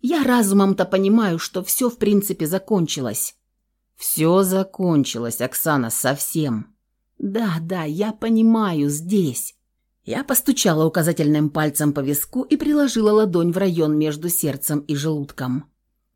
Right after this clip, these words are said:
Но все равно иногда так накатывает и тянет, тянет, и никак этого не победить. И ты думаешь, что, научившись четко отслеживать окружающую обстановку, ты справишься со своими страхами? Я очень надеюсь.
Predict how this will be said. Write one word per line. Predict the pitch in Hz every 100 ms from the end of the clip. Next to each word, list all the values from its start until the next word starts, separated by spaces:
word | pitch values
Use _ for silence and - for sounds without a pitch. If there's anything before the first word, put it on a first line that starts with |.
| _ _ -
Но | 202 214
все | - 233
равно | 240 240 226
иногда | 208 202 196 202
так | - 277 -
накатывает | 208 220 311 262 220 190 180 180 208
и | 233
тянет, | - 233 214 208 202 208 _
тянет, | - 226 208 214 220
и | 247
никак | 240 254 - 254 208 -
этого | 165 160
не | 165 170
победить. | 170 190 165 170 143 - _ _ _ _ _ _ _
И | -
ты | - 214
думаешь, | 202 226 214 180 175
что, | - - 180 165
научившись | 160 156 156 247 226 - 180 -
четко | - 226 - 175
отслеживать | - 190 185 156 143
окружающую | 143 - 143 160 131 - 127
обстановку, | - - 123 190 214 - 202
ты | 214 233
справишься | - 185 180 156 - 107
со | 139
своими | - 139 147
страхами? | 143 - - - 120 117 _ _ _ _ -
Я | 160 180 196 -
очень | 196 202 190 175
надеюсь. | 180 160 160 127 -